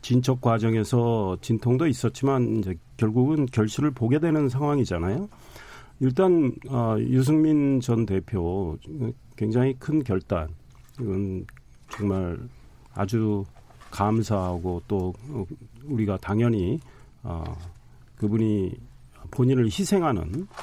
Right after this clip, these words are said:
이런, 어, 모습을 보여준 데 대해서 높이 평가할 수밖에 없다. 아, 유승민 전 대표의 그런 결단으로 인해서 이제 통합이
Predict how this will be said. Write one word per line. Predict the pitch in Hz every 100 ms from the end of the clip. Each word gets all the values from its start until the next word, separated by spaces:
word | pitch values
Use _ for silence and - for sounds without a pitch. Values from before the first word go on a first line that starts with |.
| -
이런, | 120 139 151 139 127
어, | 98 95
모습을 | 95 98 113 104
보여준 | 101 113 104 104
데 | 90
대해서 | 87 82 - 131 127 - - - -
높이 | 101 - 123
평가할 | 160 165 165 127
수밖에 | - 110 -
없다. | 104 - - 87 90 87 - - - - - -
아, | 110 110
유승민 | 117 123 147 151 147 139 139
전 | 123 120
대표의 | 110 107 120 120
그런 | 104 107 104 98 98
결단으로 | 104 98 120 117 110
인해서 | 95 92 127
이제 | 110 104
통합이 | - 131 120 107 - - 120 123